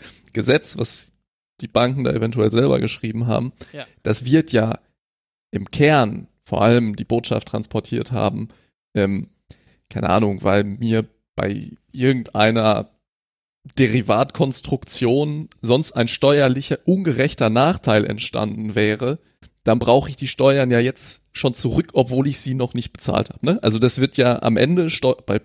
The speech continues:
Speaker 1: also bei Steuern geht's ja auch am Ende um eine Gerechtigkeit.
Speaker 2: Ja.
Speaker 1: Ähm, das wird da ja irgendwie drin gesteckt haben, ne?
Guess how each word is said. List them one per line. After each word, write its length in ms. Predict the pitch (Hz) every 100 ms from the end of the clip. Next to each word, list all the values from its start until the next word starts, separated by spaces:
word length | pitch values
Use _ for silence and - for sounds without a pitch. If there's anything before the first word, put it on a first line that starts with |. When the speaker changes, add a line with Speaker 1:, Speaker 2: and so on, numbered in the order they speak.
| -
Speaker 1:
also 160 | 107 -
bei 160 | 104
Steuern 420 | - 123 147 151
geht's 160 | 117 -
ja 80 | 113
auch 160 | 131
am 120 | - 101
Ende 160 | -
um 140 | - 110
eine 120 | 117
Gerechtigkeit. 720 | 113 - - 131 - 123 143 _ _ _ - _ _ _
Speaker 2:
Ja. 120 | -
Speaker 1:
Ähm, 320 | 110 110 110 - _ _
das 180 | - 113
wird 120 | 190 175
da 60 |
ja 100 | 135
irgendwie 220 | 131 127
drin 200 | 127 123 120
gesteckt 400 | - - - -
haben, 200 | -
ne? 100 | -